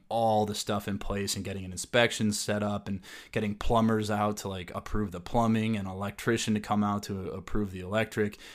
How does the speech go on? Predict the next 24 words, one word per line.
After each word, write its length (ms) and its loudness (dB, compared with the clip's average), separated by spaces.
that 240 -2
took 360 -8
quite 360 2
a 40 -6
while. 540 -10
Uh, 260 -8
and 100 -8
so 200 0
we 120 8
were 40 12
able 120 12
to 40 10
launch 280 10
in 80 6
January 440 2
of 60 -6
two 140 -6
thousand 240 -2
eighteen. 480 -6
Uh, 260 -8
so 340 -4
essentially 760 0
didn't 360 8
do 600 8